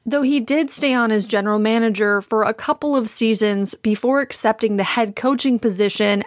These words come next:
at the Washington Redskins in nineteen sixty-nine. The Washington Redskins are now, of course, simply known as the Washington football team.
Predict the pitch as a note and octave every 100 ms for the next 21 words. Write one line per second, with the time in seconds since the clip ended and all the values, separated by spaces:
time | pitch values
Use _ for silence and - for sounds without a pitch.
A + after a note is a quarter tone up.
0 | - F#3+ F3+ G#3+ G3 F#3 F3 G#3 G3 G3+
1 | F#3+ A#3+ A#3 - G#3+ G3+ F#3+ G3+ - B3+
2 | A3 G3+ G#3 G#3 G3+ - F#3+ - F#3+ G3
3 | G3+ E3 - - _ _ A3 G#3+ G3+ G#3+
4 | G3 F#3+ A3 G3 - A3+ G#3+ G#3+ G3+ -
5 | G#3+ G3+ G3+ G3 G3+ F#3+ - G3 F#3+ -
6 | G#3+ G3+ G#3 G3+ G3 F#3 E3+ E3 - F3+
7 | E3 - F#3 F#3 G3 D#4+ D#4+ G3+ F#3+ F#3
8 | - -